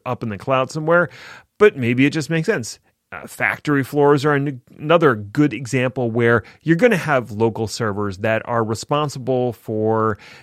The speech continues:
making millisecond level decisions that can't wait for the round trip time to the closest cloud point.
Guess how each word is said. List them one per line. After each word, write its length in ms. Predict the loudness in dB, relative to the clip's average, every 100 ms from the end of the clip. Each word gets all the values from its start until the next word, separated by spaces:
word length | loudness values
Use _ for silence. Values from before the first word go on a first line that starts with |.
| -2
making 560 | 0 0 -2 -2 0
millisecond 720 | 2 2 0 -2 -4 -4 -8 -6
level 300 | -4 -4 -6
decisions 720 | -10 -8 -2 -2 -2 -6 -6
that 200 | -8 -8
can't 340 | -8 -8 -6
wait 240 | -4 -4 -4
for 140 | -10
the 100 | -8
round 360 | -4 -4 -4 -4
trip 280 | -4 -6 -6
time 360 | -8 -6 -6
to 280 | -10 -6 -4
the 180 | -4 -8
closest 800 | -10 -8 -2 -2 -2 -4 -6 -12 -20 -20 _
cloud 520 | -10 -2 0 0 -2 -6
point. 340 | -4 -4 -6